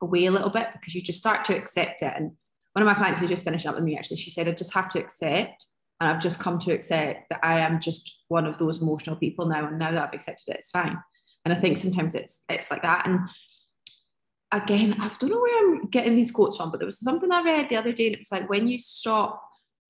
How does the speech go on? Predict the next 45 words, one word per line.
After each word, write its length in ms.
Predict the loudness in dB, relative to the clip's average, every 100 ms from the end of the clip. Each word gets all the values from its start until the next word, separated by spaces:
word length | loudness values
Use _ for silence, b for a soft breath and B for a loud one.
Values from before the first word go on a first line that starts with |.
| _ -2
when 160 | 0
you 80 | 0
stop 340 | 0 -2 2 2
overeating, 840 | 4 4 2 0 -4 -6 -8 -8 -10 -14 -12 -14 _ _ _
all 260 | 2 6 8
of 80 | 6
the 60 |
things 240 | 4 4 4
that 100 | 2
you 80 | 0
suppress 480 | -4 -4 -2 -2
come 140 | -4 -4
back 220 | -4 -4
like 140 | -12 -12
a 20 |
tidal 360 | -2 0 2 2
wave." 200 | 2 0
It 100 | -4
was, 200 | -6 -10 _ 0
it 140 | 0
was 200 | 0 -8 -16 -20
framed 420 | -2 6 6 6
far 680 | -2 -4 2 4 4 4 2
more 120 | 0
eloquently 460 | 0 -2 -6 -8 -6
than 100 | -2
that. 420 | 4 4 4 2
It 80 | 2
was 120 | 2
like, 160 | 4 2
"The 80 | 4
feelings 320 | 6 8 6
that 100 | 4
you 80 | 2
suppress 800 | 0 -6 -2 0 2 0 -6
come 140 | -4 0
back 220 | 2 2
like 140 | -2
a 40 | -4
tidal 340 | 0 0 2
wave." 360 | 4 2 2 -6 B B B 2
And, 100 | 4
like, 180 | 4 4
that's 280 | 4 6
exactly 520 | 2 4 4 4 2